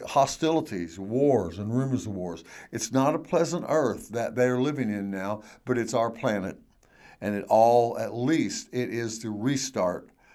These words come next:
for, uh, Ham, Shem, and Japheth. Again, charts and maps will show you the three different people groups, where they went, and, uh, some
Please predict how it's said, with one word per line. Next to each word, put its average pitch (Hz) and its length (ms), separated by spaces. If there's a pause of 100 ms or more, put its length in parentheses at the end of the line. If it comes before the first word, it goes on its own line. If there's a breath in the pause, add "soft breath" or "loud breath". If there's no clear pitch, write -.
for, 101 520 (500 soft breath)
uh, 87 300
Ham, 117 400
Shem, 110 320
and 107 100
Japheth. 98 540 (340 soft breath)
Again, 101 320
charts 120 480
and 104 140
maps 123 380
will 101 80
show 117 220
you 110 180
the - 80
three 110 240
different 110 280
people 143 280
groups, 131 420
where 107 140
they 104 140
went, 131 420 (260 loud breath)
and, 95 420
uh, 98 360
some 107 180